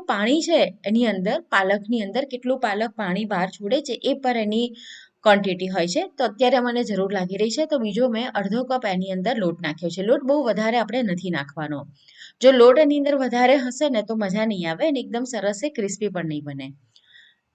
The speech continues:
તો અત્યારે મેં દોઢ કપ જેટલો લોટ નાખ્યો છે અને હવે મને જરૂર નથી લાગી રહી. તો આ રીતે મિક્સ કરીને પછી હાથને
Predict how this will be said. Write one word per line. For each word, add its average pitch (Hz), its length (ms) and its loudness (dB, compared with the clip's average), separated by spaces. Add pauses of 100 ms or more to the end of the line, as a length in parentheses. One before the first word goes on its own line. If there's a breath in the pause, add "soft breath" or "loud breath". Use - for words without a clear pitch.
(160)
તો 226 120 4
અત્યારે 233 320 4
મેં 233 180 2
દોઢ 190 200 2
કપ 262 180 4
જેટલો 226 260 2
લોટ 180 200 0
નાખ્યો 302 360 -2
છે 285 100 0 (1300)
અને 220 240 4
હવે 233 240 4
મને 247 220 0
જરૂર 208 260 0
નથી 185 300 -2
લાગી 143 240 -8
રહી. - 120 -16 (220)
તો 262 80 -2
આ 285 140 0
રીતે 311 180 -2 (140)
મિક્સ 254 240 0
કરીને 311 340 2
પછી 247 260 -4 (120)
હાથને 220 300 0